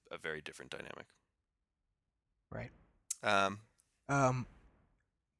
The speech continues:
Speaker 2: we learn an interesting thing in this scene with James, which is that the night that Laura died, uh,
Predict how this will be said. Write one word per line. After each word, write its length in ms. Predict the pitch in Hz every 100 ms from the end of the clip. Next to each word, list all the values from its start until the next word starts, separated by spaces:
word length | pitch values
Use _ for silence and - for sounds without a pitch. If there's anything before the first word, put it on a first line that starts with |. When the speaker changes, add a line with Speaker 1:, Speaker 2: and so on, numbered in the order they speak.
| -
Speaker 2:
we 120 | 180
learn 200 | 185 208
an 100 | 202
interesting 380 | 196 208 - 185
thing 160 | 190 180
in 120 | 160
this 140 | 147
scene 260 | - 151 147
with 120 | 131
James, 420 | 120 143 135 131
which 120 | 123 131
is 120 | 117
that 180 | 120 -
the 60 |
night 220 | 131 147 -
that 100 | 127
Laura 260 | 147 123
died, 460 | 117 127 131 123 117 - -
uh, 380 | 117 113 107